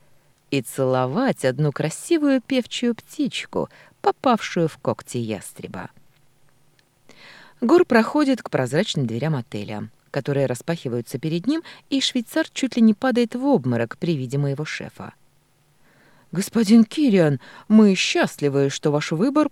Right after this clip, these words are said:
пал на наш отель». Метрдотель, низкорослый, чуть полноватый мужчина, расплывается в профессиональной улыбке.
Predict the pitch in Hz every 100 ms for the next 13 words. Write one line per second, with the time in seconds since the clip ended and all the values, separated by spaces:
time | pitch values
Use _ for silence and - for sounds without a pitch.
0 | _ 175 196 190 165 135 131 - - -
1 | - _ _ _ _ _ _ _ _ -
2 | 123 117 113 113 - 226 226 - - 135
3 | 123 123 117 202 - 123 - 127 - 127
4 | 135 135 110 131 170 - 320 277 - -
5 | - 320 - - 127 117 170 220 - 220
6 | 226 214 165 113 90 104 - 120 - -
7 | - -